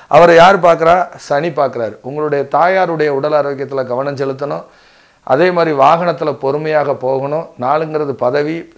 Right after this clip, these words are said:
சனிங்கிறது வேலை, உத்தியோகம். So உங்க உத்தியோகத்துல தேவையில்லாமல் ஒரு மேல் அதிகாரிகளால், மேல்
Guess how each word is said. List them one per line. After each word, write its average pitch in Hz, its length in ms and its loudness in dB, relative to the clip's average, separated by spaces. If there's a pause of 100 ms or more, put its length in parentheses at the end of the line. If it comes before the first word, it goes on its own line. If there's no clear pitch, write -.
சனிங்கிறது 139 540 -4
வேலை, 139 340 0
உத்தியோகம். 139 640 -2 (360)
So 156 280 0
உங்க 143 420 -2
உத்தியோகத்துல 160 580 0 (180)
தேவையில்லாமல் 151 720 0
ஒரு 143 200 -2
மேல் 143 240 0
அதிகாரிகளால், 139 800 0 (220)
மேல் 147 400 -4